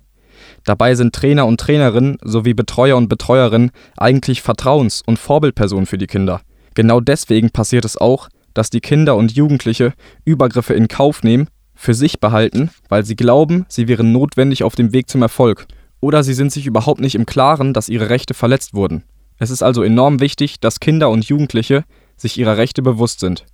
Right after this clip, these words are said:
Unter anderem die Organisation Kindernothilfe engagiert sich deswegen dafür, dass mehr Aufmerksamkeit für das Thema entsteht. Sie haben zweitausendeinundzwanzig neue Kampagnen ins Leben gerufen. Die Kampagne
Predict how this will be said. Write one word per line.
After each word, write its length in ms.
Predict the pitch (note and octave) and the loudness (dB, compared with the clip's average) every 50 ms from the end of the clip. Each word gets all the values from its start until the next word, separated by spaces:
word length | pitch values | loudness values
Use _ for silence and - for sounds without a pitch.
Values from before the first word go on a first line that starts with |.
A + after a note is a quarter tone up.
| _ _ _ _ _ _ _ _ | _ _ _ _ _ _ _ _
Unter 260 | - D#3 E3+ - C#3+ | 0 0 2 2 0
anderem 460 | - C3+ D#3 D#3 C#3 A#2 B2 C3+ C#3 A#2 | 0 0 0 0 2 2 0 0 0 -4
die 120 | A2+ - | -4 0
Organisation 760 | G2+ B2+ A#2+ B2 B2+ B2 A2+ A2 - - - B2 B2 B2+ B2 - | 0 0 2 2 2 2 0 -2 -4 -2 -2 0 0 0 -2 -4
Kindernothilfe 920 | - - D#3 D3+ D3 C#3+ C3+ B2+ B2 A#2+ - - C#3+ D3 - - A#2+ B2+ C#3 - _ _ - - - - - _ | -2 -2 0 0 2 2 2 2 0 -2 -2 0 -2 -2 0 0 -2 -2 -2 -6 _ _ -20 -20 -20 -20 -4 _
engagiert 500 | A#2+ B2+ A#2+ A2+ G#2+ A2+ C#3 D3+ D3 - | 0 0 0 0 0 0 -2 -2 -2 -2
sich 180 | - B2 - | -6 -8 -2
deswegen 460 | - C3 C3+ - - A#2 A2+ A2 A#2 | 0 -2 -2 0 -2 -2 -2 0 2
dafür, 420 | A#2 B2 C3+ C#3+ - - A2 B2 C3+ - _ _ _ _ | 2 2 2 0 0 -2 -2 -2 -4 -6 _ _ _ _
dass 180 | - A2+ - | -6 -4 -2
mehr 220 | - A#2+ B2 - - | 0 0 0 2 2
Aufmerksamkeit 640 | C3+ C#3+ - C3 G2+ - - F#2+ G2+ - G2 F2+ | 0 0 0 -4 -4 -4 -6 -8 -4 -4 -6 -6
für 100 | - - | -6 -6
das 140 | F#2 F#2 - | -8 -8 -8
Thema 300 | - - G#2 G2+ F#2+ E2+ | -6 -6 -4 -4 -2 -4
entsteht. 400 | F2 F2 - - G2 F#2+ - - _ _ _ - _ - - - _ | -6 -6 -4 -4 -4 -4 -6 -10 _ _ _ -20 _ -20 -20 -20 _
Sie 200 | _ - G#2+ A#2 | _ -6 -2 0
haben 260 | C3+ C#3+ D3 D#3 D3 | 0 0 0 -2 -4
zweitausendeinundzwanzig 1400 | - - A#2+ B2+ C#3 - C#3 B2 B2+ A#2 - - - - - B2+ D3+ D#3+ D3+ - - D3+ D#3+ - D#3 D#3 - - _ | -4 0 0 0 0 0 -2 -2 -2 -4 -6 -10 -8 -2 -2 0 0 0 -2 -2 -4 -4 -2 -2 -6 -6 -8 -10 _
neue 300 | A#2+ A#2 B2 C#3 D3 D3 | -2 2 2 2 2 2
Kampagnen 500 | - C3 A#2 - - C3+ C#3+ C3+ A#2 G2+ | 0 -4 -4 -2 -2 0 0 0 0 -2
ins 160 | F#2+ F2+ - | -2 -4 -6
Leben 220 | - F2+ F2+ G2 F#2 | -8 -6 -6 -6 -8
gerufen. 400 | F2+ F#2 F#2 E2+ - E2+ F2+ - _ _ _ _ - - - - | -8 -8 -8 -8 -10 -10 -10 -10 _ _ _ _ -20 -20 -8 -8
Die 80 | A#2+ - | -8 -4
Kampagne 640 | - B2 A#2 - - C3+ C#3 D3 C3 A#2+ A2+ A#2+ | -2 -2 -2 0 0 -2 0 2 0 0 0 -2